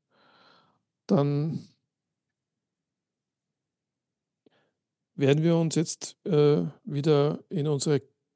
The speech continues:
stillen Kämmerchen begeben und uns den Kopf darüber zerbrechen,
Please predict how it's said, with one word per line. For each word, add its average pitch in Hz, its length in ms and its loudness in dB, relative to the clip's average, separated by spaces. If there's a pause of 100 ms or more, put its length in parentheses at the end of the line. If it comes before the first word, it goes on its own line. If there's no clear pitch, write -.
(120)
stillen 139 460 -4
Kämmerchen 139 840 -2 (280)
begeben - 600 -4
und 135 400 -8
uns 127 400 -8
den 127 160 -6
Kopf - 260 -4
darüber 143 280 -2
zerbrechen, 135 580 -4